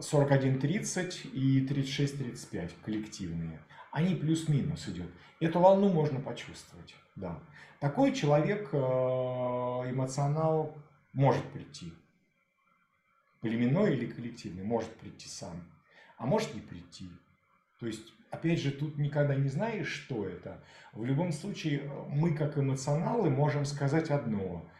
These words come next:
что определенные эмоционалы мы прощаем быстро. У нас химия пережглась, но на самом деле нам очень как бы важно, чтобы... Опять же, здесь стратегия авторитет.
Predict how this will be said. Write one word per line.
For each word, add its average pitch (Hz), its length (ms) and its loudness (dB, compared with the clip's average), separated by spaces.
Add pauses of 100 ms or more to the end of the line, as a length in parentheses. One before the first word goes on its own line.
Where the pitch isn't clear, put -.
(180)
что 123 1080 -2
определенные 131 420 0
эмоционалы 104 800 -4 (500)
мы 135 140 4
прощаем 131 600 0
быстро. - 360 -12 (400)
У 113 80 -6
нас 120 200 -2
химия 117 320 0
пережглась, 120 800 0 (360)
но 143 400 8
на 147 160 6
самом 180 300 0
деле 147 240 4
нам 139 260 2
очень 147 640 0
как 139 200 -4
бы 131 120 -4
важно, 143 520 0
чтобы... 135 680 -2 (200)
Опять 151 200 4
же, 131 120 4
здесь 131 300 0
стратегия 135 520 0
авторитет. 135 560 -2